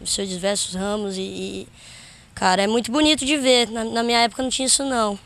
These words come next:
Chegar aqui e ver que atualmente a, a cultura tem tomado essa proporção dentro da cidade e poder me reencontrar com a cultura da minha própria cidade, né?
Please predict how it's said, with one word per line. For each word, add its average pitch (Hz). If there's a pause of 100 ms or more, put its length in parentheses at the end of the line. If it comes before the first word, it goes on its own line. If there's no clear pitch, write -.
Chegar 214
aqui 220
e 214
ver 208 (800)
que -
atualmente 226 (260)
a, 185
a 175
cultura 214
tem 208
tomado 202
essa 196
proporção 208
dentro 208
da 208
cidade 196
e 196
poder 202
me 220
reencontrar 233
com 233
a 202
cultura 220
da 214
minha 208
própria 226
cidade, 202
né? 208